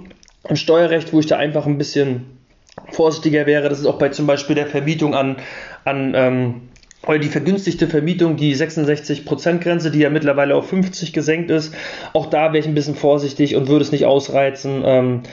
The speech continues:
und, äh, immer einen Puffer einbauen. Und so ist es hier bei dem Beispiel auch. Ja, welche Kosten, ähm, fließen denn praktisch oder was ist bei der fünfzehn Prozent Grenze zu beachten?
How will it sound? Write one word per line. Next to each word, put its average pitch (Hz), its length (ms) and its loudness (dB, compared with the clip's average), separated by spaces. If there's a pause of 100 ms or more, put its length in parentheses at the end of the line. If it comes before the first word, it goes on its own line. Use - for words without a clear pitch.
(340)
und, 147 200 2
äh, 143 220 4
immer 147 500 4
einen 170 260 2
Puffer 208 280 0
einbauen. 139 340 0
Und 143 100 -4
so 170 140 4
ist 175 120 0
es 151 120 -4
hier 175 200 0
bei 151 100 2
dem 156 180 2
Beispiel 139 420 2
auch. - 320 -2 (1400)
Ja, 165 220 4
welche 214 220 0
Kosten, 240 640 0 (160)
ähm, 190 400 2 (120)
fließen 185 440 -2
denn 185 240 2
praktisch 175 320 -4
oder 170 120 2
was 185 140 0
ist - 60 -14
bei 185 80 2
der 175 80 2
fünfzehn 190 340 -2
Prozent 180 380 -4
Grenze 180 320 -4
zu 160 120 -4
beachten? 139 540 -2